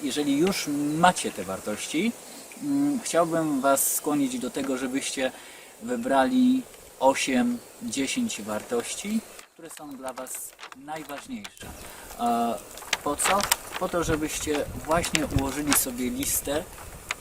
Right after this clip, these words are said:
tych najważniejszych, e, dla was, e, rzeczy. Rzeczy, do których dążycie, które chcecie, mm, osiągnąć. A, to mogą być również idee, oczywiście. E,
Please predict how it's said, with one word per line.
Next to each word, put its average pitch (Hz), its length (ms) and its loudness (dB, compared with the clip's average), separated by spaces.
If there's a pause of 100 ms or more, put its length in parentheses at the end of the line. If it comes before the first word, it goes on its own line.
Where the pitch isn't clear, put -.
(240)
tych 208 240 0
najważniejszych, 147 1000 0
e, 113 220 0 (260)
dla 113 200 2
was, - 520 0
e, 104 140 -6 (420)
rzeczy. 117 340 -2 (640)
Rzeczy, - 220 -4
do 107 100 -8
których 104 280 -10
dążycie, 107 520 -6
które - 220 -12
chcecie, 113 360 -8 (420)
mm, 107 540 -2 (300)
osiągnąć. - 760 -4 (460)
A, 104 340 -4 (320)
to 147 80 -6
mogą 143 240 2
być 135 140 -4
również 127 360 2
idee, 113 340 2
oczywiście. - 500 -12 (600)
E, 120 420 0